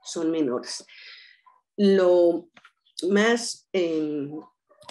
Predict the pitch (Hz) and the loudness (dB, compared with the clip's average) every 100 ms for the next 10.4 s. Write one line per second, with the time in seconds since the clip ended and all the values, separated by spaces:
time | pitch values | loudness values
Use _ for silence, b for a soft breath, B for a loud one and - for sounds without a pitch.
0 | - _ - _ _ - _ _ 175 156 | -20 _ -20 _ _ -20 _ _ 0 0
1 | 147 143 151 160 160 156 143 - - _ | 0 -4 -4 0 2 0 -2 -10 -18 _
2 | _ _ _ _ _ _ - 220 196 196 | _ _ _ _ _ _ -6 4 4 4
3 | 202 202 214 226 277 285 - 190 190 - | 0 2 0 -2 -8 -10 -4 -4 -2 -6
4 | - _ - 180 - 226 240 247 247 - | -10 _ -8 -8 -4 2 2 2 -2 0
5 | 185 - 170 170 175 - 190 202 202 214 | 0 0 -2 -2 -4 -6 -4 -4 -2 -2
6 | 208 196 - 262 294 294 220 190 185 175 | -2 -4 -2 2 2 2 -4 -4 -6 -6
7 | 165 165 175 269 - 175 - 190 185 190 | -4 -4 -4 -8 -6 -6 -4 -6 -4 -4
8 | 165 147 139 - 185 202 208 208 208 - | -2 -4 -6 -4 0 0 -2 -4 -6 -4
9 | 165 160 - 196 202 220 202 - - 220 | -6 -6 -8 -6 -4 -6 -6 -8 -2 0
10 | 220 117 - | 0 -4 -8